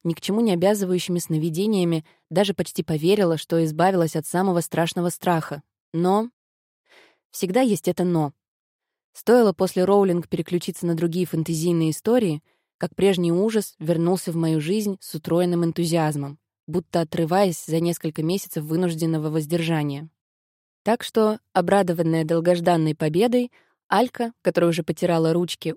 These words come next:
уверенная, что теперь-то я как миленькая воспылаю любовью к магическим книжкам, страшно расстроилась, когда этого не произошло. Даже покорчила обиженку. Причем весьма активно, с уместными и не очень спецэффектами.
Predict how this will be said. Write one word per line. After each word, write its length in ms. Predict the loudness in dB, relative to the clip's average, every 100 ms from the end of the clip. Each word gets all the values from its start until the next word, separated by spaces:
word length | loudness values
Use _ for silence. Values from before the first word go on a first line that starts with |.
| -6
уверенная, 500 | 0 2 4 2 0
что 160 | -2
теперь-то 500 | -6 -4 0 0 0
я 120 | -2 0
как 200 | -2 0
миленькая 480 | 0 0 -2 -2
воспылаю 480 | -4 -4 -2 0 0
любовью 420 | 0 2 2 2
к 80 | -2
магическим 580 | -2 0 -2 -6 -8 -8
книжкам, 560 | -2 -2 -2 -4 -6 -6 _ _ _
страшно 420 | 0 2 2 2
расстроилась, 720 | 0 0 0 2 2 -2 -8 _
когда 240 | -8 -2 0
этого 300 | 0 0 0
не 160 | 0
произошло. 600 | 0 0 0 -2 -4 -4 -6 _ _ _ _ _ _
Даже 260 | -2 0 2
покорчила 520 | 0 0 -2 0 0
обиженку. 560 | 0 0 -4 -4 -8 -16 _ _ _ _ _ _ -6
Причем 320 | -2 0 0
весьма 300 | 0 0 -2
активно, 520 | -2 -4 -2 -2 -6 _ _
с 140 | -10 -2
уместными 520 | 0 0 0 0 -2
и 120 | 0
не 140 | 0 2
очень 340 | 0 -2 -6
спецэффектами. 840 | -4 -6 -4 -4 -4 -4 -12 -12